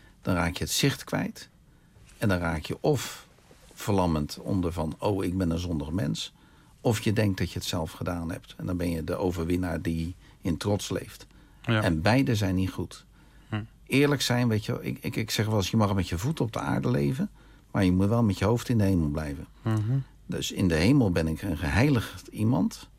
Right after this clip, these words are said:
Speaker 1: maar ik leef dagelijks nog op deze aarde en ik weet dat er stof aan mijn voeten komt.
Speaker 2: Ja.
Speaker 1: Die moet je ook regelmatig laten wassen. Nou, dat doen we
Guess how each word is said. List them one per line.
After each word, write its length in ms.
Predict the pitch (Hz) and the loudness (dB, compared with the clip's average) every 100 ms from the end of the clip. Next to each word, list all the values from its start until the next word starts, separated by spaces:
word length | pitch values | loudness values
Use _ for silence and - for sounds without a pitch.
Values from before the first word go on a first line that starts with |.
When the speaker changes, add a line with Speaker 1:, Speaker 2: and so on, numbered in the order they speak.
| - - - - | -20 -20 -20 -8
Speaker 1:
maar 120 | 87 | -6
ik 80 | 78 | -4
leef 200 | 76 71 | -6 -2
dagelijks 460 | 85 107 120 127 - | 0 0 0 -2 -4
nog 120 | 113 | -4
op 140 | 110 | -2
deze 260 | - 98 95 | 0 0 0
aarde 340 | - 78 85 92 | -4 -4 -4 -4
en 120 | 87 | -4
ik 100 | 78 | -2
weet 200 | 98 107 | -2 -2
dat 120 | - | -4
er 80 | 98 | -4
stof 300 | - 101 98 | -2 -2 0
aan 120 | 92 | 0
mijn 120 | 90 | 0
voeten 240 | 90 92 - | 0 -2 -4
komt. 320 | - 71 - - - | -8 -10 -14 -20 -10
Speaker 2:
Ja. 240 | - 107 104 | -2 0 0
Speaker 1:
Die 120 | - 92 | 2 2
moet 140 | 85 | 4
je 80 | 82 | 2
ook 100 | 80 | 2
regelmatig 560 | 98 98 98 90 87 | 2 2 2 2 0
laten 280 | 85 85 - | -2 -2 -2
wassen. 500 | 76 107 - 160 147 - | -2 0 0 -2 -4 -2
Nou, 160 | 104 | -4
dat 140 | 82 80 | -2 -2
doen 140 | 87 | -2
we 280 | 82 82 85 | -2 -2 -6